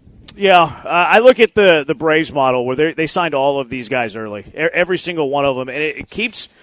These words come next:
like, it, it keeps the core together forever. Like, if you go back to the fir-, like, the first Astros core with Correa and with Springer,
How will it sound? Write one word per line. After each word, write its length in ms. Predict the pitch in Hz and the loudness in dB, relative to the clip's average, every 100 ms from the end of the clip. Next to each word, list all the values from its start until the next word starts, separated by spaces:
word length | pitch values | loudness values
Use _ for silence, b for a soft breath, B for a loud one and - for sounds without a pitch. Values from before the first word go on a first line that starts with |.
| b b b | b b b
like, 220 | 180 180 | -2 -2
it, 60 | 170 | -2
it 320 | 175 160 165 | -8 -6 -10
keeps 440 | - 180 247 - - | -12 -8 -6 -6 -4
the 120 | 147 | -4
core 340 | - 175 185 | -2 0 0
together 400 | 160 147 151 151 | 0 -2 -2 -4
forever. 420 | - 120 127 202 - | -8 -8 -8 -8 -10
Like, 180 | 127 143 | -10 -10
if 100 | 165 | -4
you 60 | |
go 140 | 233 254 | 4 6
back 240 | 214 202 | 6 2
to 100 | 190 | -2
the 140 | 156 | -6
fir-, 320 | 123 - 139 123 | -6 -10 -16 -14
like, 180 | 123 | -14
the 80 | 110 | -16
first 360 | - 160 165 - | -6 -4 -4 -2
Astros 460 | 147 135 165 139 | -4 -4 -4 -6
core 380 | - 160 151 147 | -6 -6 -2 -2
with 160 | 135 110 | -4 -8
Correa 680 | 139 135 143 147 147 147 143 | -8 -4 -2 0 0 -2 -2
and 120 | 123 | -4
with 140 | 95 | -10
Springer, 760 | - - 175 160 151 143 139 139 | -14 -10 -8 -6 -4 -2 -2 -4